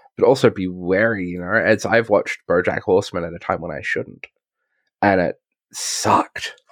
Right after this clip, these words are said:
It was just so depressing. It was too depressing. And we've gotta, you've, it's a hundred percent right. The, the,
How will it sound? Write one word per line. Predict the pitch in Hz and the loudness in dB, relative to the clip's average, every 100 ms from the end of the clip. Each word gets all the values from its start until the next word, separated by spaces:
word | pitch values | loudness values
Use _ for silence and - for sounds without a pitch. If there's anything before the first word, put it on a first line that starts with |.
| _ - | _ 0
It | |
was | 101 87 - | 2 0 -2
just | - 92 - - - - | -2 -4 -4 -12 -12 -2
so | 113 113 113 | 4 6 6
depressing. | 104 98 90 - 87 90 | 4 0 -2 -2 -4 -4
It | - | -4
was | 90 90 - | -2 -2 -4
too | - 143 | -2 0
depressing. | 113 82 85 71 80 - - _ _ - - _ - | 2 -2 -4 -6 -10 -14 -20 _ _ -20 -20 _ -2
And | 113 | 0
we've | 107 101 | 0 2
gotta, | 120 127 113 104 92 - _ _ _ _ - | 4 6 6 4 0 -10 _ _ _ _ -6
you've, | 110 120 - | 0 0 2
it's | 113 | 2
a | 123 | 4
hundred | 131 113 | 4 0
percent | - 110 85 | 0 0 4
right. | 117 - | 2 2
The, | 101 - - | -2 -6 -6
the, | 95 98 95 90 90 87 78 | 2 4 6 4 4 2 0